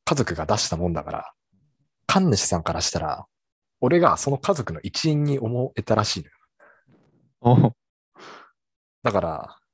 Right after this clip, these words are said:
Speaker 1: 紙を渡さずに終わっちゃって、
Speaker 2: あー、
Speaker 1: そのまんま、
Speaker 2: そういうことね。
Speaker 1: そう、もう、二グループじゃなくて、一グループに思われちゃった。
Speaker 2: <laughs>
Speaker 1: で、あれあれと思って。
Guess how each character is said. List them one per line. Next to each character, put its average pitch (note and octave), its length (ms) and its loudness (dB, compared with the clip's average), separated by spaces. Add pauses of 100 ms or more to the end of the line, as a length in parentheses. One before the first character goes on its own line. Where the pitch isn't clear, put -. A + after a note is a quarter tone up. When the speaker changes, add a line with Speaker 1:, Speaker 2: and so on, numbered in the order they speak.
(400)
Speaker 1:
紙 B2+ 320 0
を D#2 100 -2
渡 F2+ 260 0
さ - 420 0
ず G#2+ 120 -4
に D3 80 -12
終 E3+ 100 -6
わ E3+ 80 0
っ - 100 -8
ち - 80 -6
ゃ E3+ 40 -2
っ - 120 -18
て、 - 280 -14 (100)
Speaker 2:
あ C3+ 260 4
ー、 D#3 40 4
Speaker 1:
そ D#3+ 100 6
の E3 60 6
ま D#3+ 100 8
ん - 20 6 (720)
ま、 - 40 -4
Speaker 2:
そ - 160 0
う - 20 6
い C#3 40 6
う - 20 4
こ D3+ 120 2
と C3+ 100 2
ね。 - 180 -2
Speaker 1:
そ G2+ 300 -2 (200)
う、 A#2+ 40 -8
も F2+ 280 -4 (240)
う、 - 40 -20 (140)
二 - 260 -2
グ D3+ 100 -4
ル E3 160 0
ー - 20 -8
プ - 120 -6
じ E2+ 80 -2
ゃ - 20 0
な F#2 100 0
く - 100 -10
て、 - 280 -14 (840)
一 - 240 2
グ E3 100 4
ル E3+ 120 8
ー - 40 -10
プ F#2+ 80 -4
に E2+ 60 -2
思 F2+ 160 0
わ F2+ 80 2
れ F2 80 -2
ち - 60 -14
ゃ - 40 -18
っ - 20 -20 (120)
た。 - 180 -20 (140)
Speaker 2:
<laughs> - 520 6 (2000)
Speaker 1:
で、 E2+ 60 0
あ E2 80 0
れ G#2 80 4
あ F#2+ 100 4
れ B2+ 160 4
と F2 80 -6
思 D#2 100 -10
っ - 20 -20
て。 - 260 -14